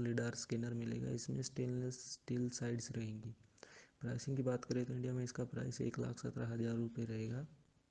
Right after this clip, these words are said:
ये जो आपको price बताया गया है, ये इन सब के base variants के बारे में बताया गया है। Base model जैसे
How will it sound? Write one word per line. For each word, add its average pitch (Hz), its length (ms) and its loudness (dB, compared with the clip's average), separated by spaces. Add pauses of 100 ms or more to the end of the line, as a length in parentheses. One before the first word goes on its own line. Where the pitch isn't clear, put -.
(960)
ये 139 140 4
जो 143 160 8
आपको 139 300 2
price 135 320 8
बताया 131 360 4
गया 131 200 6
है, 135 140 8
ये 131 260 8
इन 131 100 6
सब 127 240 2
के 143 180 4 (560)
base 135 360 8
variants 127 460 6
के 127 120 4
बारे 123 220 2
में 120 160 0
बताया 123 360 0
गया 123 240 -2
है। 139 200 -2 (720)
Base 131 300 6
model 127 340 6
जैसे 123 320 4